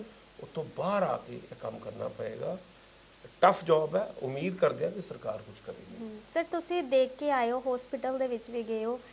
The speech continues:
Speaker 2: ਕੀ ਸਥਿਤੀ ਸੀਗੀ ਜਿਨ੍ਹਾਂ ਦਾ ਹੁਣ ਇਲਾਜ ਚੱਲ ਰਿਹਾ ਹੈ?
Speaker 1: ਦੇਖੋ, ਇਲਾਜ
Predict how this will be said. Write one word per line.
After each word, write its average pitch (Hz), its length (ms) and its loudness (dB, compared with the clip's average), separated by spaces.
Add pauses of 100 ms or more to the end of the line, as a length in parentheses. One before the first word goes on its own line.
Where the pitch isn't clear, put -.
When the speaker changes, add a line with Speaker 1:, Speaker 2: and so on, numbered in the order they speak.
(180)
Speaker 2:
ਕੀ 415 180 8
ਸਥਿਤੀ 330 360 0
ਸੀਗੀ 320 280 0
ਜਿਨ੍ਹਾਂ 277 280 0
ਦਾ 294 100 2
ਹੁਣ 294 180 0
ਇਲਾਜ 233 480 0
ਚੱਲ 208 240 -4
ਰਿਹਾ 190 160 -4
ਹੈ? 202 120 -14 (260)
Speaker 1:
ਦੇਖੋ, 220 360 0 (140)
ਇਲਾਜ 151 880 -2